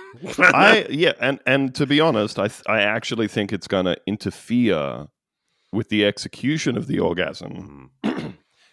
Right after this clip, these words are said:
Speaker 2: If I have to, like, get a little piece of paper out and unfold it and go, "Oh, here's what I, <laughs> here's what I
Speaker 1: Yeah.
Speaker 2: wrote down earlier to manifest."
Speaker 1: Yeah.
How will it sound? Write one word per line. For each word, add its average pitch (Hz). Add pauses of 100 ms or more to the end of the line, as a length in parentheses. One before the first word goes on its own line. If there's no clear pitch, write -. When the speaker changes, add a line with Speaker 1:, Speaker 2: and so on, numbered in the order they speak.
(160)
Speaker 2:
If 131
I 127
have 120
to, 113
like, 98
get 101
a 101
little 98
piece 98
of -
paper 110
out 123
and 92
unfold 92
it 117
and 85
go, 82 (120)
"Oh, 90 (100)
here's 101
what 98
I, 92 (280)
<laughs> -
here's 170
what 170
I 156
Speaker 1:
Yeah. 139
Speaker 2:
wrote 127
down 120
earlier 113 (800)
to 117
manifest." 113
Speaker 1:
Yeah. 92